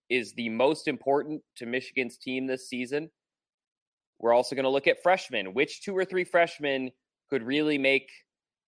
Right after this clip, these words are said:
a sincere impact on Michigan's depth chart or their season success? Second half of the episode, we'll look at what storyline each of us are most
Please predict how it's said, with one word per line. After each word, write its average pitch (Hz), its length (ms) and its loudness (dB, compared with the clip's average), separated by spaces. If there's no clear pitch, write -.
a 120 140 0
sincere 143 680 -2
impact 131 580 0
on 120 220 -4
Michigan's 120 460 -6
depth 120 360 -4
chart 123 340 2
or 127 220 2
their 123 200 -2
season 127 440 -6
success? - 680 2
Second 165 260 2
half 156 200 8
of - 20 -14
the 143 80 6
episode, 147 460 4
we'll 135 180 0
look 143 180 2
at 143 180 8
what 220 180 4
storyline 175 720 6
each 165 260 -4
of 160 100 -2
us 151 200 6
are 131 80 4
most 131 480 0